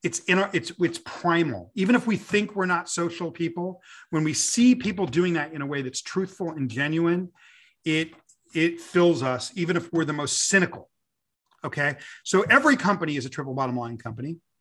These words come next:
in a, in a world where you can Google anything in thirty seconds. A good example of what I'm,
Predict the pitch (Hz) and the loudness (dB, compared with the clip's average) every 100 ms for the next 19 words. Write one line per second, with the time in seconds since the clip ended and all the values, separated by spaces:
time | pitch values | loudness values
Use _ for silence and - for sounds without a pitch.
0 | _ - 156 170 151 131 135 147 151 135 | _ -2 0 0 -2 0 0 0 0 -2
1 | 143 139 127 - 143 165 156 147 139 160 | -4 -4 -8 -6 0 0 2 -4 -6 -6
2 | 147 139 156 - 180 185 131 123 160 180 | -6 -4 -4 -2 -4 -4 -6 -2 -2 -2
3 | 135 160 160 151 131 139 | -2 -2 -2 -4 -4 -6